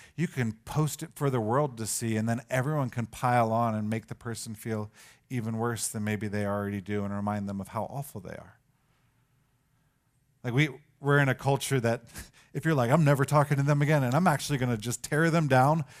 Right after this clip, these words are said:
you will have plenty of people who cheer you on in that.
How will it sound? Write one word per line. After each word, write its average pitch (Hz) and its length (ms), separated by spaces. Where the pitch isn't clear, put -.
you 151 180
will 151 220
have 120 480
plenty 139 320
of 135 160
people 127 360
who 104 160
cheer - 380
you 113 260
on 127 220
in 92 180
that. - 240